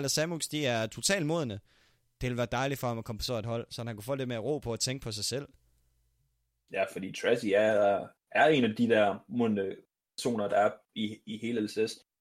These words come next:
Speaker 2: Hvis jeg husker rigtigt, så bliver han fireogtyve her, øh, i starten af næste år. Så han er ved at være, hvad kan man sige, godt op i alderen.
Speaker 1: Ja.
Speaker 2: Øh, i hvert fald, øh, e-sports-wise.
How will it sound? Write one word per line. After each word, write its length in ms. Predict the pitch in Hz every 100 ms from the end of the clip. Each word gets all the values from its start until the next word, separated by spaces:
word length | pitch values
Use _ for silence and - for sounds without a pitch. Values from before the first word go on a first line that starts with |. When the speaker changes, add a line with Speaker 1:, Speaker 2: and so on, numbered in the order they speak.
| -
Speaker 2:
Hvis 140 | 120 110
jeg 80 |
husker 260 | 131 127 123
rigtigt, 240 | 123 110
så 220 | 110 113 113 _ _
bliver 340 | 247 143 107
han 580 | - 208 208 208 104 107 - _ -
fireogtyve 720 | 123 127 120 - 123 127 110
her, 300 | 107 101 95 -
øh, 180 | 107 101
i 40 |
starten 360 | - 110 101 98
af 60 |
næste 240 | 101 104 107
år. 260 | 98 - _ _ _
Så 160 | - 92
han 180 | 92 90
er 480 | 87 85 82 82 82 _ _
ved 80 | 104
at 180 | 160 117
være, 360 | 104 101 101 101 -
hvad 100 | - -
kan 80 | 117
man 40 |
sige, 200 | - 110
godt 240 | - 123 - - _ _
op 200 | 113 101
i 180 | 107 -
alderen. 320 | - 117 92 87 _ _ _ _ _ -
Speaker 1:
Ja. 140 | 98
Speaker 2:
Øh, 440 | 98 101 - - -
i 340 | _ _ -
hvert 180 | - 107
fald, 220 | - 101 - _ -
øh, 460 | 104 104 104 104 - _ _ _ 123
e-sports-wise. 1040 | 110 - 98 98 - 98 95 98 - -